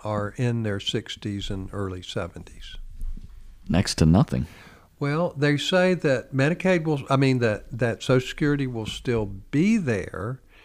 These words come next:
Speaker 1: and it should be enough money to pay for the medical care. Uh, in other words, it'll pay for your Medicare, and it'll pay for your,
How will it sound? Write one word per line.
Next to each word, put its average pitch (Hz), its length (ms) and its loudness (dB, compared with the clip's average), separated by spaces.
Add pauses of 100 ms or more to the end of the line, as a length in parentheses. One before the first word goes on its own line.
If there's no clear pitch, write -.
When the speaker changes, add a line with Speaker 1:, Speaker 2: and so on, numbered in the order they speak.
(440)
Speaker 1:
and 131 180 2
it 135 160 0
should 180 380 2
be 156 320 4
enough 117 540 -2
money 107 460 -4
to - 200 -6
pay 117 380 -2
for 107 340 -6
the 107 180 -4
medical 113 960 0
care. 104 680 -10 (680)
Uh, 117 180 -8
in 131 100 2
other 143 140 4
words, 135 200 2
it'll 135 160 2
pay 147 240 0
for 139 160 -4
your 110 400 0
Medicare, 117 760 0
and 110 80 -2
it'll 107 200 -4
pay 113 280 -2
for 110 200 -8
your, 104 540 -4